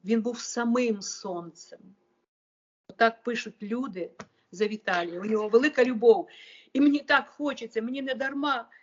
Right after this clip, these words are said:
приснився на наступний день сон. Він начебто, начебто с-, піднімається з якоїсь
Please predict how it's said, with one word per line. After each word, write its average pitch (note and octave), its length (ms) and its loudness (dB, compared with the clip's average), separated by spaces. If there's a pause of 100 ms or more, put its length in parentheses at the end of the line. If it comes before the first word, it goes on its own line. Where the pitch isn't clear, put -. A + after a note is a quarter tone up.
(120)
приснився B3 540 -6
на A#3 120 -4
наступний A#3+ 480 -8
день A#3 260 0
сон. A#3+ 500 -4 (680)
Він B3 200 -2 (140)
начебто, A#3 680 -4 (220)
начебто A3+ 400 -2
с-, A#3 140 -12 (240)
піднімається B3 600 0
з A3+ 60 -6
якоїсь A#3 460 -2